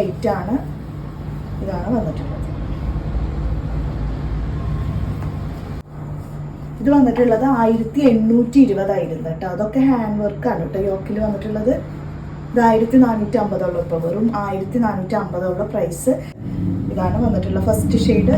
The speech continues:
യോക്കിൽ കണ്ടോ, അതുപോലെ നല്ല സീക്വൻസിൻ്റെ വർക്ക് ഹെവി ആയിട്ട് കൊടുത്തിട്ടുണ്ട്. സ്ലീവിലും വരുന്നുണ്ട് കേട്ടോ ക്രോഷേ ലേസ്. പിന്നെ ഇതിൻ്റെ ദുപ്പട്ട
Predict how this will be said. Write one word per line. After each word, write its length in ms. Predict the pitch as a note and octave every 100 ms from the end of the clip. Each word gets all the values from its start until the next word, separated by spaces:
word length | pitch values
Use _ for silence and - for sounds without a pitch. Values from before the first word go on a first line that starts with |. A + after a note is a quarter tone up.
| B3
യോക്കിൽ 320 | A3+ G#3 A3 G#3
കണ്ടോ, 180 | - - -
അതുപോലെ 320 | - G3 - E3+
നല്ല 200 | - E3 E3 F#3+ - - - - -
സീക്വൻസിൻ്റെ 580 | A#3 - G3+ - A3 A#3
വർക്ക് 280 | A3+ G#3+ A#3+ -
ഹെവി 280 | A3 G#3 A#3
ആയിട്ട് 220 | G#3+ F#3+ -
കൊടുത്തിട്ടുണ്ട്. 540 | A3+ F#3+ F#3 F3+ F3+ G3+ -
സ്ലീവിലും 460 | - A3 G3+ G#3 G#3+
വരുന്നുണ്ട് 340 | G3 G3 -
കേട്ടോ 160 | - - -
ക്രോഷേ 300 | G3 G3+ G#3+ G3+
ലേസ്. 300 | G3 - - - - - - - - - - - - - - - - - - - -
പിന്നെ 160 | F#3+ A3+
ഇതിൻ്റെ 200 | B3 A#3+ B3+
ദുപ്പട്ട 340 | B3+ - G3+